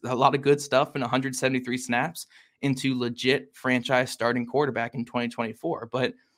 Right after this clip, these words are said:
I think for Colts fans out there, there's a lot to be hopeful here. There, there is really a lot to be hopeful. Uh, Anthony Richardson seems like a great kid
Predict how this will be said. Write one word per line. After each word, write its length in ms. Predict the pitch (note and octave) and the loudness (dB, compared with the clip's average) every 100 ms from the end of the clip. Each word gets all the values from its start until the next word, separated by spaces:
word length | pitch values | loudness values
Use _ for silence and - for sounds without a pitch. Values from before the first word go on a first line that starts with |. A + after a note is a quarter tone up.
| _ _ - | _ _ 4
I 140 | E3+ | 6
think 180 | A3 G3 | 6 0
for 80 | E3 | 2
Colts 300 | D#3 D3 - | 4 4 4
fans 260 | C#3+ B2+ | 2 4
out 220 | B2+ B2+ | 4 4
there, 320 | C3 B2 A#2+ - _ _ - | 4 4 2 -4 _ _ 4
there's 200 | D#3 C#3 | 4 4
a 60 | |
lot 400 | G#2 A2 A#2 A#2+ | 2 6 6 4
to 80 | A#2+ | -2
be 100 | A2+ | -2
hopeful 380 | A2 G#2+ - D2 | -2 -4 -4 -10
here. 260 | - - - _ | -10 -12 -14 _
There, 240 | A#2 B2+ B2 | 0 2 2
there 260 | B2+ C3 | 2 2
is 140 | A#2 A2+ | 2 -4
really 460 | B2+ C#3+ D#3+ D#3 | -4 2 4 6
a 80 | C#3+ | 6
lot 240 | C3 B2+ | 6 6
to 60 | B2 | 4
be 80 | A#2+ | -2
hopeful. 560 | B2 A2 - A#2 A#2 - _ - | 0 -2 -2 -4 -4 -10 _ -4
Uh, 220 | A2+ A2 | -2 0
Anthony 280 | - C#3+ D3 | 0 0 4
Richardson 280 | C#3+ C3+ B2+ | 2 2 -2
seems 220 | B2+ B2+ | 2 0
like 80 | A2+ | 0
a 60 | G#2+ | -2
great 280 | A2+ A#2+ | 0 -2
kid 400 | - A#2+ A#2+ A#2 | 0 2 4 2